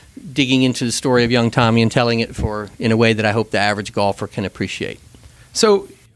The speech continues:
Speaker 2: what would you say about young Tom Morris's putting skills? Like, what did this club mean to his game?
Speaker 1: Tommy Morris was the most devastating putter of his age and maybe of any other.
Speaker 2: In a good way.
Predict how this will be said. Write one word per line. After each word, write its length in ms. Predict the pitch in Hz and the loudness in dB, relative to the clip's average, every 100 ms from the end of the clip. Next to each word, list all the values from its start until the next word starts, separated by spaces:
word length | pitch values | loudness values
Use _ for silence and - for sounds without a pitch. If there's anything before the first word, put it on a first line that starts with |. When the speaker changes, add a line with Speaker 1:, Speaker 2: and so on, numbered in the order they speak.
| _ | _
Speaker 2:
what 140 | 208 240 | 0 2
would 120 | 247 | 2
you 60 | 220 | 2
say 220 | - 175 | 2 2
about 300 | 147 139 127 | 4 2 2
young 260 | 147 147 | 0 0
Tom 220 | 147 156 135 | 0 0 2
Morris's 360 | 131 - 120 | 0 0 -6
putting 360 | - 123 104 85 | -6 -4 -4 -6
skills? 360 | - 80 - | -8 -8 -6
Like, 160 | 139 127 | -6 -6
what 200 | 151 226 | 0 2
did 180 | 214 127 | 2 2
this 200 | 180 - | 0 0
club 340 | - 175 156 | 0 2 2
mean 540 | 135 151 151 143 131 123 | 2 2 4 4 0 -2
to 140 | 123 | -2
his 320 | 120 143 123 | 2 0 0
game? 400 | 110 98 76 73 - - - - - - - | -2 -4 -4 -16 -20 -20 -20 -20 -20 -20 -2
Speaker 1:
Tommy 360 | 170 196 208 | 2 4 4
Morris 460 | 175 156 127 117 - | 6 6 6 2 2
was 300 | 131 117 113 | 2 2 0
the 260 | 143 170 | 2 2
most 440 | 165 151 147 131 - | 4 4 4 2 0
devastating 680 | 135 117 - 139 123 120 113 | 2 2 0 2 2 2 2
putter 320 | 131 120 117 | 0 2 0
of 100 | 107 | 2
his 200 | 135 123 | 0 2
age 260 | 120 120 | 0 0
and 120 | 117 131 | 0 2
maybe 320 | 208 185 139 | 2 2 2
of 120 | 120 | 2
any 260 | 120 113 110 | 2 2 0
other. 300 | 104 92 - - | -2 -6 -12 -20
Speaker 2:
In 120 | - | -20
a 40 | |
good 220 | - - | -16 -18
way. 60 | - | -18